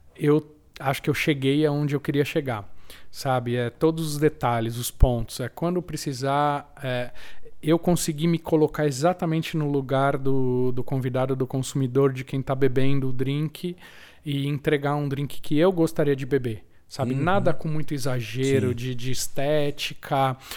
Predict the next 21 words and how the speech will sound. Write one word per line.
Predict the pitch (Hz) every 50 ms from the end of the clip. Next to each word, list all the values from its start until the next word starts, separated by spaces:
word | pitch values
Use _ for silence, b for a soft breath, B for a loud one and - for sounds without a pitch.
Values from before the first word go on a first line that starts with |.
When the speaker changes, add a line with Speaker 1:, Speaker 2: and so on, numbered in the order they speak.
| B B B B
Speaker 1:
é, | 147 135 139 139 135 135 135 131
poucos | - - - 180 190 202 - 170 -
ingredientes, | 160 151 143 139 139 131 117 143 143 143 143 143 135 - -
coisa | - - 170 165 165 143 147 143
saborosa, | - - 175 160 151 165 160 143 131 123 120 110 117 120
sabe? | - - 147 139 135 123 123 123 120 - -
Speaker 2:
Sim. | - 98 95 92 90
Speaker 1:
Porque | - - - - 190
você | 175 180 - - 190
sabe, | - - 147 135 127 131
meu, | 131 131 127 123
o | 120
mercado, | 127 139 151 151 143 - - 180 170 165 151 143
a | 143
indústria | 147 143 131 147 165 170 151 - - 139
mundial, | 135 151 185 190 151 135 143 143 143 151 151 143 123 120 113 - - - -
é, | 127 127 123 127 127 - - - - _ - - - - - _ _ -
tomou | 214 202 190 196 202
uma | 196 190 170
direção, | 135 135 135 139 131 - 185 185
agora | 185 180 202 226 233 240 226